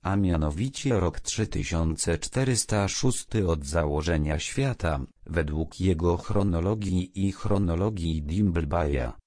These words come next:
zamiast jak przedtem, roku trzy tysiące czterysta czterdziestego czwartego i trzech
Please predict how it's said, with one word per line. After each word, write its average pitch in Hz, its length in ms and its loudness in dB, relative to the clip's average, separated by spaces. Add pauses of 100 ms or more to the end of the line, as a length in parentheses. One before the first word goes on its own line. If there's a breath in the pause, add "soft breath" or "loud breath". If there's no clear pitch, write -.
(140)
zamiast 73 840 -4 (200)
jak 107 320 -2
przedtem, 131 720 0 (200)
roku 98 440 -2
trzy - 240 -2
tysiące 82 720 0
czterysta 127 720 0
czterdziestego 95 800 -2
czwartego 120 720 0
i - 200 -4
trzech - 400 -4